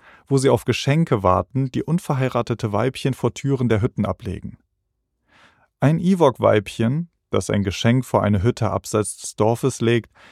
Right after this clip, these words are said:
zeigt Interesse an dem Beschenkten und äußert einen indirekten Wunsch zur Familiengründung.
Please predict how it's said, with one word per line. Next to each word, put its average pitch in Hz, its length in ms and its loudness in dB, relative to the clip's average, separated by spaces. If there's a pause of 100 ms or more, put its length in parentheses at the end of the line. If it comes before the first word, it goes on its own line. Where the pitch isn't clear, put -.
(140)
zeigt 156 320 0
Interesse 135 500 -2
an 104 100 0
dem 95 140 0
Beschenkten 98 540 -4
und 92 100 -4
äußert 104 400 0
einen 104 160 0
indirekten 131 640 0
Wunsch 120 300 0
zur - 180 -2
Familiengründung. 98 1000 -2